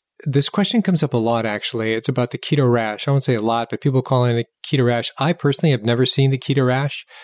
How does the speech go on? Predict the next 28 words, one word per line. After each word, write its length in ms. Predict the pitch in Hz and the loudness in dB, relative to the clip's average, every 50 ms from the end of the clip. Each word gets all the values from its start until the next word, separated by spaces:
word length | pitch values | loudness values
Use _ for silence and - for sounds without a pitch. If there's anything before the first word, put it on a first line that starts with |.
| - _ _ _ | -20 _ _ _
but 100 | 139 135 | -2 0
you 100 | 139 139 | 0 2
can 140 | - 143 131 | 2 2 2
read 220 | 120 127 131 135 | 4 4 2 4
about 280 | 131 131 127 127 127 131 | 2 2 2 2 2 2
it. 220 | 131 127 - - - - - - - - _ _ _ - | 2 2 0 -4 -14 -20 -20 -20 -20 -20 _ _ _ -2
I 100 | 135 127 | 0 0
got 140 | 135 131 | 2 0
a 60 | 123 120 | 0 0
question 420 | - 143 131 127 - 131 120 113 | 0 -2 0 0 0 -2 -2 -2
from 400 | - 123 113 107 107 104 101 98 - _ _ _ | -2 -2 -2 -2 -2 -4 -8 -10 -14 _ _ _
somebody 400 | - - - 135 123 120 120 120 | -10 -4 -2 0 0 2 2 2
in 160 | 117 113 113 - - | 0 0 -2 -4 -6
Saudi 320 | - - - 135 147 139 123 | -4 0 0 2 4 4 4
Arabia, 500 | 123 123 123 123 113 110 110 104 107 - - - - - - - - _ _ _ _ - | 4 4 4 2 2 0 0 -2 -2 -6 -10 -18 -20 -20 -20 -20 -20 _ _ _ _ -6
and 240 | 120 113 113 113 113 | -4 -4 -2 -2 -2
I 120 | 113 113 | -4 -4
thought 300 | 107 - - 113 110 107 | -4 -2 -2 -2 -2 -2
I 180 | 110 107 107 104 | -2 -2 -2 -2
would 220 | 107 110 110 107 - - - - _ _ _ _ | -2 -2 -4 -4 -6 -14 -20 -20 _ _ _ _
do 140 | - 131 123 | 0 0 2
a 20 | |
little 180 | 120 127 123 123 | 4 4 4 2
investigation 720 | 120 113 123 110 - - 113 120 120 117 - - 127 110 107 | 2 2 0 0 0 -2 -2 0 -2 -2 -2 -2 -4 -2 -2
and 200 | 107 101 104 110 - _ _ _ _ _ _ _ _ | -4 -6 -6 -10 -14 _ _ _ _ _ _ _ _
pull 160 | - 135 127 | -4 -2 -2
things 280 | - - 120 107 107 - | 0 -2 -4 -4 -4 -4
together. 460 | - 113 117 117 113 113 110 107 101 | -4 -4 -2 -2 0 0 0 -2 -4